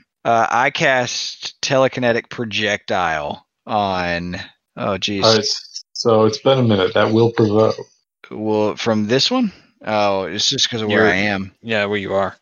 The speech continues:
Speaker 1: What if I five foot guard a step this way?
Speaker 2: All right, beautiful.
Speaker 1: All right, then telekinetic projectile at this one, the one that tried to grab me.
Speaker 2: So you what? Just grab the nearest wrench or something?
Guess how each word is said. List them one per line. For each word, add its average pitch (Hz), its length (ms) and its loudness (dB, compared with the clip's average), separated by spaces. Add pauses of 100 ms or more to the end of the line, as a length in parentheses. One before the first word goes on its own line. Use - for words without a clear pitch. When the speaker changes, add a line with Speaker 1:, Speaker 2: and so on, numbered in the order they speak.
(140)
Speaker 1:
What 170 160 2
if 180 120 0
I 175 360 4
five 160 320 0
foot 170 140 -8
guard 165 180 2
a 147 40 -2
step 170 200 -4
this 180 160 -8
way? 95 140 -6 (460)
Speaker 2:
All 156 80 -14 (140)
right, 101 300 -2
beautiful. 101 460 -2 (400)
Speaker 1:
All 131 80 -4
right, 135 240 -2
then 95 240 -10
telekinetic 120 720 0
projectile 117 520 0
at 117 400 2
this 110 400 -2
one, 101 160 -6
the 98 60 -4
one 104 100 -2
that 104 100 -2
tried 113 140 0
to 107 60 -2
grab 101 260 0
me. 87 240 -12 (160)
Speaker 2:
So - 180 2
you 104 260 4
what? 95 260 2 (260)
Just - 220 -4
grab 101 260 -2
the 104 60 -2
nearest 101 300 0
wrench 101 400 0
or 101 60 2
something? 110 500 -2